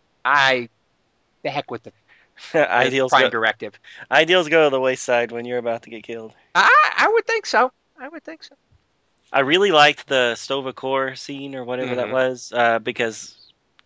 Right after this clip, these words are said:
Speaker 2: the only time I remember seeing Sto-Vo-Kor was in, um, Star Trek Voyager.
Speaker 1: Mm-hmm.
Speaker 2: And this is what it looked like. It, you know, this is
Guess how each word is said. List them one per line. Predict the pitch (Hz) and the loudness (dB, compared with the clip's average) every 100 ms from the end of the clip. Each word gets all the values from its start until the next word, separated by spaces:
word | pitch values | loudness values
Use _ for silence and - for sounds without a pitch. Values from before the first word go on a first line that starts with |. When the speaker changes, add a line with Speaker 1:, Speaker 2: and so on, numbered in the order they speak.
| - | -6
Speaker 2:
the | 131 | 2
only | 156 208 | 4 4
time | 190 170 156 | 4 4 4
I | 143 | 2
remember | 139 131 131 135 123 | 0 -2 -2 -4 -8
seeing | - 127 | -8 -8
Sto-Vo-Kor | 120 123 117 113 117 113 | -6 -6 -6 -4 -4 -4
was | 113 113 | -8 -8
in, | 110 107 101 - | -10 -12 -18 -16
um, | 214 - 85 - _ _ _ _ _ _ _ - - - | -12 -10 -12 -18 _ _ _ _ _ _ _ -20 -20 -18
Star | - 131 120 | -4 0 0
Trek | 120 107 | -2 -8
Voyager. | 107 107 104 107 98 _ _ _ | -10 -12 -12 -16 -20 _ _ _
Speaker 1:
Mm-hmm. | 139 123 110 110 _ _ | -12 -12 -12 -18 _ _
Speaker 2:
And | 110 104 113 | -4 -4 -6
this | 120 | -8
is | 120 | -6
what | 113 110 | -4 -4
it | |
looked | 95 - | -6 -8
like. | - - 107 | -12 -12 -14
It, | 110 | -16
you | 120 113 | -10 -10
know, | 104 | -10
this | 110 | -12
is | 113 104 | -12 -16